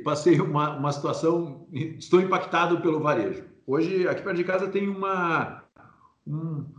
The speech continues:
um hortifruti, né? É, e eu fui lá e o hortifruti tava fechado. Fechou. Não, não existe mais. No lugar do horti-, do hortifruti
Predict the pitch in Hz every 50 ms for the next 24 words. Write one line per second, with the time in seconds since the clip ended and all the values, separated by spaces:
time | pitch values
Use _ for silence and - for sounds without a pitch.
0 | - _ _ _ 208 190 214 226 233 220 220 - - 151 131 - - - - -
1 | - - _ _ - - 123 131 139 131 131 - - - - _ - 131 131 143
2 | 151 151 151 156 185 175 180 190 190 202 196 196 196 190 190 185 185 180 180 175
3 | 180 175 180 180 151 156 151 196 226 233 214 202 190 202 233 247 247 220 214 196
4 | 208 208 202 208 - 214 220 - - 214 214 202 196 180 - 220 - - 117 104
5 | - - - - - _ _ _ _ _ _ - 175 180 - 170 139 101 92 -
6 | - - - - - - _ _ - - 139 139 139 139 160 170 - 160 156 175
7 | 180 151 120 147 143 - - 160 - - - - - 131 127 131 139 131 143 147
8 | 156 156 160 156 147 151 - 160 160 147 151 147 143 - - 151 156 165 160 165
9 | 160